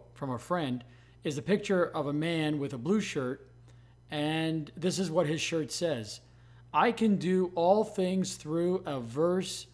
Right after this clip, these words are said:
taken out of context." Sad, but so often it's true.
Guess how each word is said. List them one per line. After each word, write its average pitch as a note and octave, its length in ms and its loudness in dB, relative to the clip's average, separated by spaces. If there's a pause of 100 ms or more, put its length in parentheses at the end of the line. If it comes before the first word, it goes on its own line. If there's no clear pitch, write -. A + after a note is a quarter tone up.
(120)
taken C#3+ 320 -2
out C3 160 -2
of A#2+ 100 -8
context." A#2+ 720 -8 (560)
Sad, D3+ 640 -2 (720)
but - 120 -10
so C3+ 200 -2
often C3+ 320 -2
it's B2 160 -8
true. C#3 400 -4